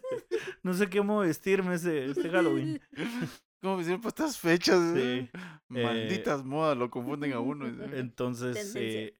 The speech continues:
Speaker 1: ya van dos ocasiones que participa en un, en un tour de espantos de la mesa de la antigua.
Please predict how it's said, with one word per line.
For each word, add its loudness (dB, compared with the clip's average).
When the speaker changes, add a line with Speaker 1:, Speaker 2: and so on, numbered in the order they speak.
Speaker 1:
ya -2
van -4
dos -4
ocasiones -6
que -8
participa -10
en -2
un, -4
en -8
un -4
tour -4
de -2
espantos -6
de -4
la -6
mesa -6
de -2
la -4
antigua. -6